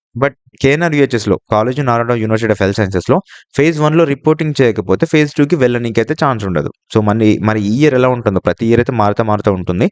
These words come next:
So, అంటే, ఆ, గత ప్రీవియస్ ఇయర్స్, ఇయర్స్ నుంచి చూస్తున్నాము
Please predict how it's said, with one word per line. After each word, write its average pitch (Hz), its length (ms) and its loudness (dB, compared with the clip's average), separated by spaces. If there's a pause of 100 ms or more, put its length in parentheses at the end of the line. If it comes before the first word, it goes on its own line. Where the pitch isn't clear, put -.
(400)
So, 117 360 4 (100)
అంటే, 127 340 -2
ఆ, 101 160 2 (100)
గత 98 120 0 (400)
ప్రీవియస్ 117 340 2
ఇయర్స్, 123 240 2 (140)
ఇయర్స్ 120 280 4
నుంచి 123 280 -4
చూస్తున్నాము 113 500 0